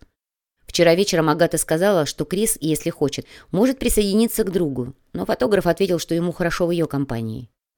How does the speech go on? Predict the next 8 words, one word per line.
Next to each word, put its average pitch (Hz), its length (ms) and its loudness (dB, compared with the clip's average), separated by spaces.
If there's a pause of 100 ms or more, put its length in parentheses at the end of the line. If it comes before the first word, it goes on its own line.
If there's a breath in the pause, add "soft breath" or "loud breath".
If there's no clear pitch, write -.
Интересно, 131 640 -2
а 160 60 0
ей? 139 400 -2 (1120)
Кристиан 202 500 0
украдкой 185 420 0
посмотрел 170 440 -2
на 165 140 -2
женщину. 131 560 -4